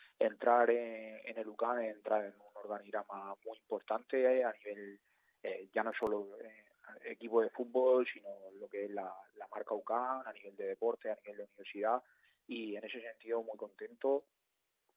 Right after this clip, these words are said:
Y en la, la primera vez, digamos, que tengo que afrontar un reto, eh, a mitad de temporada, y, bueno,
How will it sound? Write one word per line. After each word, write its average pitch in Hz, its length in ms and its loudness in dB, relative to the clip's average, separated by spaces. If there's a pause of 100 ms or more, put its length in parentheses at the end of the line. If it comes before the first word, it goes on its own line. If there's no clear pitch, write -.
(200)
Y 107 560 -4 (100)
en 120 140 -6
la, 110 640 0 (680)
la 120 100 -8
primera 113 320 -4
vez, 131 160 0
digamos, 123 300 -4
que - 60 -20
tengo - 200 -16
que - 60 -12
afrontar - 340 -18
un - 180 -20
reto, 107 220 -14 (640)
eh, - 120 -12
a - 100 -10
mitad 107 120 -8
de - 60 -4
temporada, 143 640 -8 (100)
y, 92 460 -18
bueno, - 220 -20